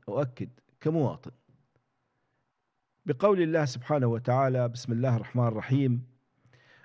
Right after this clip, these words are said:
"والذين استجابوا لربهم وأقاموا الصلاة وأمرهم شورى بينهم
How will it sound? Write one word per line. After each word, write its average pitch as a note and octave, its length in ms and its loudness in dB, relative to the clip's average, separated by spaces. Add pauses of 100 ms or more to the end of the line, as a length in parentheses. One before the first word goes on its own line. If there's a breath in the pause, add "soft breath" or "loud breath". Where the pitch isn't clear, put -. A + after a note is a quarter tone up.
(120)
"والذين E3 480 2
استجابوا E3 720 2
لربهم A2+ 680 -2 (280)
وأقاموا C#3 540 2
الصلاة C#3 720 2
وأمرهم A2+ 680 0
شورى A2 500 0
بينهم D3+ 640 0